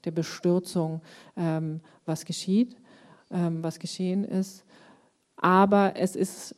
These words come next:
schon auch gleichzeitig so, dass ich weiß, dass Emmy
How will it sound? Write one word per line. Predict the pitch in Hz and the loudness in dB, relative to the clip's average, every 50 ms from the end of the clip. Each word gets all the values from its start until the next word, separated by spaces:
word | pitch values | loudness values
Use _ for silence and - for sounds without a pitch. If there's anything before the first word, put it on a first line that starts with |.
| - | -10
schon | - - - 202 202 202 | -4 0 2 4 4 4
auch | - - 175 170 - | 2 0 -4 -4 -2
gleichzeitig | - 190 185 196 202 - - 220 220 - 214 214 - | -2 0 2 2 0 0 -4 -4 -2 -4 -6 -6 -4
so, | - - 247 247 262 294 | 0 2 4 4 4 2
dass | 294 285 196 190 190 - | 2 0 0 -2 -2 -4
ich | - 190 - - | -8 -8 -2 2
weiß, | 202 196 202 196 | 2 2 2 2
dass | - 196 185 - | 0 -4 -4 -2
Emmy | - 180 185 185 185 180 180 185 | -2 0 2 2 2 0 -2 -6